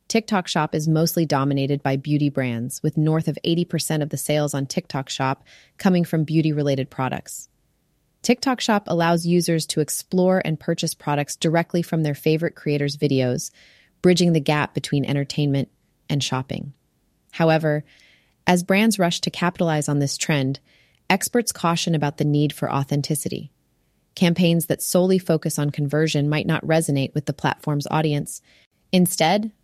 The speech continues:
brands should prioritize genuine engagement, entertainment, and content that has the potential to go viral. After all,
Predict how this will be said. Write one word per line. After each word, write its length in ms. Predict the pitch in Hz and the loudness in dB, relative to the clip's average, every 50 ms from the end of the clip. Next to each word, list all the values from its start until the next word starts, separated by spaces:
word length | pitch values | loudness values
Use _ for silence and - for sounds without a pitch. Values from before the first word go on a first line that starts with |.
| _ _ _ - | _ _ _ 0
brands 340 | 170 160 160 165 180 185 | 2 2 4 4 2 2
should 160 | - - - - | 0 -2 -4 -2
prioritize 720 | - 156 151 151 151 151 156 - - 147 147 147 143 - | 0 2 2 4 4 2 2 0 -2 -2 -2 -2 -2 -2
genuine 320 | - 151 151 151 151 147 | -2 0 0 0 0 0
engagement, 600 | 147 147 143 147 156 151 - - 180 185 185 - _ - | -2 0 0 0 0 0 0 -2 -2 -2 -2 -4 _ -4
entertainment, 560 | 165 165 165 - - 165 160 156 156 156 - - | -2 -2 -2 -2 -2 0 0 0 0 -2 -4 -6
and 160 | - 151 147 | -6 -6 -6
content 540 | - - 170 170 165 160 - 147 143 143 - _ _ - - _ _ | -4 -2 -2 -2 -2 -2 -2 -2 -4 -4 -6 _ _ -20 -20 _ _
that 120 | - 175 | 0 2
has 180 | 170 180 175 165 | 4 4 2 2
the 100 | 180 170 | 0 -2
potential 420 | - 180 - - 160 151 - 160 | -2 -2 0 0 0 0 -2 -4
to 100 | 156 - | -4 -2
go 160 | - 147 143 139 | -2 -2 0 2
viral. 460 | 143 127 123 127 123 - - - - _ _ _ _ _ _ _ _ _ _ _ - 165 | 2 0 0 0 -2 -4 -8 -10 -12 _ _ _ _ _ _ _ _ _ _ _ 0 0
After 300 | 175 175 - - 175 165 | 0 2 2 2 2 4
all, 300 | 165 175 196 220 214 | 4 4 2 0 -2